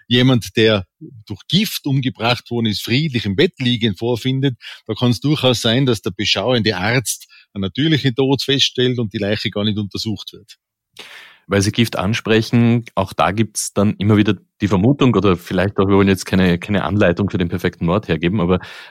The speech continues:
Speaker 2: dass manche Gifte gar nicht oder nach kurzer Zeit nicht mehr nachweisbar sind. Stimmt das oder würde man dann an Ihnen scheitern als möglicher Täter?
Speaker 1: Äh, das ist natürlich richtig, dass die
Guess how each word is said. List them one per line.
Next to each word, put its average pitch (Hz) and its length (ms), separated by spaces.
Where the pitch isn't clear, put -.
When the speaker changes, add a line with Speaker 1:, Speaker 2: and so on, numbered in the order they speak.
Speaker 2:
dass 104 160
manche 101 320
Gifte 113 360
gar 82 240
nicht 143 480
oder 107 200
nach 110 200
kurzer 127 360
Zeit 95 240
nicht 90 200
mehr 85 120
nachweisbar 76 680
sind. 71 280
Stimmt 120 260
das 147 160
oder 120 300
würde 95 500
man 104 160
dann 104 140
an 101 160
Ihnen 98 240
scheitern 80 420
als 78 160
möglicher 76 300
Täter? 71 280
Speaker 1:
Äh, 120 280
das 131 140
ist 165 140
natürlich 143 380
richtig, 160 680
dass - 320
die 117 260